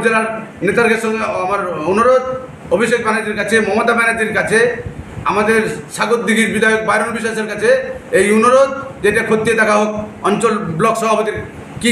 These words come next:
কারণ, কী কারণ আমাকে এই জিনিস করলো। আর ও তো তোলাবাজ করবে, আমি কথা বলতে গেলে খারাপ, তো তাই আমাকে বহিষ্কার করেছে। এই ব্যাপারটা জানে ওপর নেতৃমহল, আমাদের মমতা ব্যানার্জি, অভিষেক ব্যানার্জি জানে তদন্ত করে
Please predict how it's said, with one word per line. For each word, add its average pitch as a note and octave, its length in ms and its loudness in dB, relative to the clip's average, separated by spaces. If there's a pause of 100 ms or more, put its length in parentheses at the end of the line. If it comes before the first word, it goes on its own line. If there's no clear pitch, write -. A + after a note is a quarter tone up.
কারণ, G#3+ 260 0 (380)
কী G#3 180 0
কারণ G#3+ 220 2
আমাকে G#3+ 260 0
এই G3+ 120 -4
জিনিস G3+ 260 -6
করলো। A#3+ 260 2 (400)
আর F3 100 2 (680)
ও F3+ 80 2
তো A#3+ 100 4 (100)
তোলাবাজ A#3+ 360 4
করবে, F3 180 2 (100)
আমি G#3 140 0
কথা A3 200 2
বলতে A3+ 260 2
গেলে A#3 220 0
খারাপ, A3+ 220 0 (840)
তো E3+ 80 2
তাই A3 300 4
আমাকে A#3 200 0
বহিষ্কার G#3+ 340 0
করেছে। B3 580 0
এই G#3 380 0 (120)
ব্যাপারটা A3 760 0
জানে A3 360 0 (260)
ওপর G#3 260 2
নেতৃমহল, G#3 680 2 (340)
আমাদের F#3+ 240 2
মমতা G#3+ 280 2
ব্যানার্জি, A3 280 0
অভিষেক G#3+ 320 4
ব্যানার্জি G#3 320 0
জানে G3+ 240 0 (240)
তদন্ত G#3+ 320 2
করে E3+ 220 0